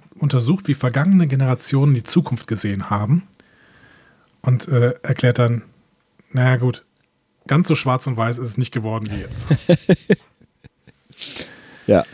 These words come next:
Speaker 2: Und,
Speaker 1: Aber wir
Speaker 2: äh, das ist
Speaker 1: können
Speaker 2: natürlich
Speaker 1: nachher
Speaker 2: auch wieder
Speaker 1: noch mal
Speaker 2: doppeldeutig, äh, aber, äh, ein schöner Kommentar,
Speaker 1: Exakt,
Speaker 2: ja.
Speaker 1: genau. Aber wir können nachher nochmal über diese, ähm,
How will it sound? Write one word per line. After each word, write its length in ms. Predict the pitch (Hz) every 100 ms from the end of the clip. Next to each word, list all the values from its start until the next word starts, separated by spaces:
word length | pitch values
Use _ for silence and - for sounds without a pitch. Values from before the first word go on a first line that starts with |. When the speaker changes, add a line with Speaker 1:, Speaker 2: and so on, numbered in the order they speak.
| _ _ _ _ _ _ _
Speaker 2:
Und, 180 | 104 101
Speaker 1:
Aber 80 | 123
wir 0 | 92
Speaker 2:
äh, 20 |
das 180 | 95 95
ist 40 |
Speaker 1:
können 0 |
Speaker 2:
natürlich 240 | - 85 -
Speaker 1:
nachher 80 | -
Speaker 2:
auch 60 |
wieder 160 | 71 71
Speaker 1:
noch 100 | -
mal 120 | -
Speaker 2:
doppeldeutig, 640 | 87 92 95 82 78 78 80
äh, 320 | 76 80 78 73
aber, 380 | 62 85 82 -
äh, 100 | 85 71
ein 60 | -
schöner 240 | 92 85
Kommentar, 340 | 87 82 -
Speaker 1:
Exakt, 300 | 67 - 69 -
Speaker 2:
ja. 40 | _ _ _ _
Speaker 1:
genau. 240 | - 113 95 _ _ _ _
Aber 100 | 123
wir 60 | 127
können 160 | 143
nachher 220 | 147 165
nochmal 280 | 160 139 143
über 200 | 143 131
diese, 260 | 127 123 127
ähm, 760 | 127 131 131 120 120 120 120